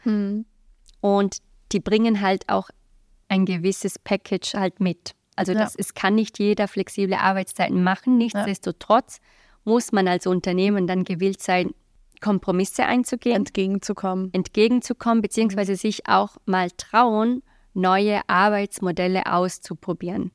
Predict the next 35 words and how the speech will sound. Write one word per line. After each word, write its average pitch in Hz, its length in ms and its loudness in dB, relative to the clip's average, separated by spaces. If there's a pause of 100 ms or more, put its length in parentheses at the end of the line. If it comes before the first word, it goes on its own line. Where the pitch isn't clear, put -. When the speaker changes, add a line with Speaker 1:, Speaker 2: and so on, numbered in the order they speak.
Speaker 1:
Ja. 214 200 -2 (100)
Speaker 2:
Und 190 160 -2
das 196 120 -4
bedeutet, 202 480 0
dass 202 140 -4
man 190 100 -2
das 175 200 -8
nicht 185 260 -6
gleich 185 480 -2
auf 175 120 -6
ein, 175 380 -4
auf - 160 -6
die - 140 -6
gesamte 208 500 0
Belegschaft 170 760 -4
ummünzen 196 600 0
muss, 190 300 -6 (180)
Speaker 1:
Mhm. 196 240 0
Speaker 2:
sondern 180 300 0
da 180 120 2
würde 185 200 -2
ich - 60 -4
immer 202 200 4
empfehlen, 196 460 2
mal 175 160 -2
einfach 185 320 -2
mit 185 180 -2
einer 170 260 -2
Testabteilung 180 840 -4
zu - 120 -14
starten. 175 680 -2
Speaker 1:
Quasi 190 260 -2
ein 190 120 0
paar 190 180 -2
Personen, 190 720 -2